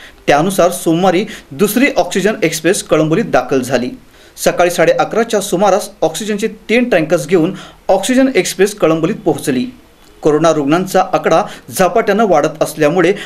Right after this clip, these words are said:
आरोग्य व्यवस्थेत मोठा ताण आहे. अनेक राज्यात ऑक्सिजनचा तुटवडा आहे. या राज्यांना ऑक्सिजन पुरवण्यासाठी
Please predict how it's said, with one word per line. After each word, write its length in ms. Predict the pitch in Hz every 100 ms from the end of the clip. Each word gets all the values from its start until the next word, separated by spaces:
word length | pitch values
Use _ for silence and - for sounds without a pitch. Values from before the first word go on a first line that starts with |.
| -
आरोग्य 400 | 180 226 220 254
व्यवस्थेत 380 | 226 175 170 226 220
मोठा 220 | 165 175
ताण 300 | 214 151 139
आहे. 380 | 123 123 127 - - - -
अनेक 280 | 147 190 180
राज्यात 380 | 160 135 147 - - - -
ऑक्सिजनचा 460 | - 254 269 247
तुटवडा 400 | 262 - 160 185 -
आहे. 240 | 127 117 139 - - _
या 180 | 127 139
राज्यांना 480 | 135 131 165 156 - -
ऑक्सिजन 420 | - 156 269 220 247
पुरवण्यासाठी 680 | 220 165 160 160 208 196